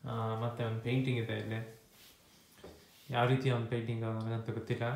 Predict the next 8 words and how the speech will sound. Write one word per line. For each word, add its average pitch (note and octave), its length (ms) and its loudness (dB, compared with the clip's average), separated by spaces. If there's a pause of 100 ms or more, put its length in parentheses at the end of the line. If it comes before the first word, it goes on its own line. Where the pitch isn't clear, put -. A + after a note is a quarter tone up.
(480)
ಯಾರು C3 280 -2
ಮಾಡಿರೋದು A#2+ 600 4
ಅಂತನೂ A#2 360 0
ಗೊತ್ತಿಲ್ಲ. A2+ 500 0
<laughs> - 540 0 (480)
ಚೆನ್ನಾಗಿದೆ D3 380 8
ಏನೋ B2 200 6
ಒಂಥರ A#2 240 4